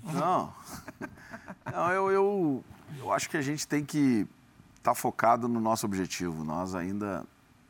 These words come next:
não conquistamos o nosso objetivo, né? Aliás, deixamos pra trás alguns objetivos e agora temos este grande objetivo de estarmos,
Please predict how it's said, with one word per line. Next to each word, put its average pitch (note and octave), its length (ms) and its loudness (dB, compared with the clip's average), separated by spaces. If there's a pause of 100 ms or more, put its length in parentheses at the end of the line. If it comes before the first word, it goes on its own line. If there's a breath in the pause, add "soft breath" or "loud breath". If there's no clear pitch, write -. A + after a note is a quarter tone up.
(140)
não F2 240 -6
conquistamos G#2+ 680 -4
o F#2+ 40 -4
nosso F#2 240 -6
objetivo, F2+ 640 -8 (500 loud breath)
né? F2+ 300 -6
Aliás, G2+ 580 2 (300)
deixamos G#2 400 -4
pra G#2 200 -4
trás A2 420 2
alguns G2 440 -4
objetivos F2+ 720 -8 (460 loud breath)
e F#2 100 -6
agora F#2 380 0
temos - 680 -4 (440 loud breath)
este G2 300 0
grande G2 280 -2
objetivo F#2 520 -4
de G2+ 100 -6
estarmos, G2 720 -2